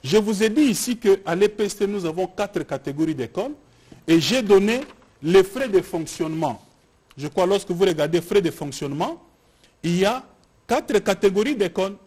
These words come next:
et les frais de fonctionnement varient. Il y a les, les écoles qui reçoivent deux cent mille, quatre cent vingt mille, six cent vingt mille et deux millions quatre cent cinquante mille.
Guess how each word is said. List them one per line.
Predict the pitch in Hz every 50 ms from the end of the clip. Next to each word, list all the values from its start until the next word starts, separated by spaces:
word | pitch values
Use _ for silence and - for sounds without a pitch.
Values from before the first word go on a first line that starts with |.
| _ _ _ _ _ _ _ _ _
et | - 196 202
les | 208 214 196
frais | - 311 320 302
de | 247 190
fonctionnement | - - 190 180 - - 185 180 190 202 233 254 240 - -
varient. | 123 120 160 165 165 165 160 135 98 - - _ _ _ _ _ _ _ _ _ -
Il | 165
y | 190
a | 190 185
les, | 180 165
les | 156 139 160 185 185 170 180
écoles | 180 170 - 226 214
qui | - - 175
reçoivent | 160 151 - - 185 160 131 127
deux | 139 196 190
cent | - - 175 160
mille, | 147 175 247 330 330 - - _ _ _ _ _ _ _ _ _ _ _ _ _ _
quatre | - 202 214 208
cent | - 220 202 185
vingt | 165 190 202 190
mille, | 190 202 247 285 320 - - _ _ _
six | - - - - 220 202
cent | - - 208 196
vingt | 175 190 208 208
mille | 208 220 220 220 -
et | 180 175
deux | 165 135 135 202 269 294
millions | 247 240 233 220 208 220 240 247 247
quatre | 233 - 233 226 226
cent | - 214 208 190
cinquante | - - 165 147 - 175 165 160 - -
mille. | 127 123 113 92